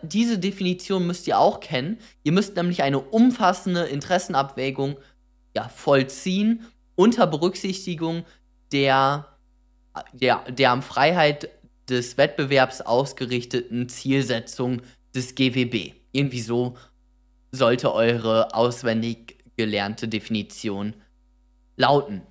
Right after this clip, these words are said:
Das ist auch ständige Rechtsprechung des B G H. Okay. Dann kommen wir zur Kopplungsbindung. Hier ein Beispiel. Microsoft verbindet seinen Media Player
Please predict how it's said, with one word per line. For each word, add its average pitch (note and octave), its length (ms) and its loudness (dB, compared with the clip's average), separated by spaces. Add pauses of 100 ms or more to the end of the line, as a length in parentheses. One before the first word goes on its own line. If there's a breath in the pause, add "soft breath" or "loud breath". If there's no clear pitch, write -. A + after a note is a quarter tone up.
(240)
Das D3+ 160 -2
ist D#3 160 -2
auch C3 160 6
ständige C3 580 2
Rechtsprechung A2+ 600 -4
des G#2+ 140 -10
B G#2+ 160 -4
G F#2+ 180 -6
H. - 200 -12 (460)
Okay. B2 400 -6 (1160)
Dann A3+ 340 2 (380 loud breath)
kommen G#3+ 140 6
wir G#3+ 100 4
zur D3+ 220 -2
Kopplungsbindung. D#3+ 920 0 (1000)
Hier B3 160 8
ein D#3+ 160 2
Beispiel. F3+ 680 2 (260 loud breath)
Microsoft F3 760 2
verbindet C3+ 600 0
seinen A2 400 0
Media D3 380 2
Player A#2+ 580 0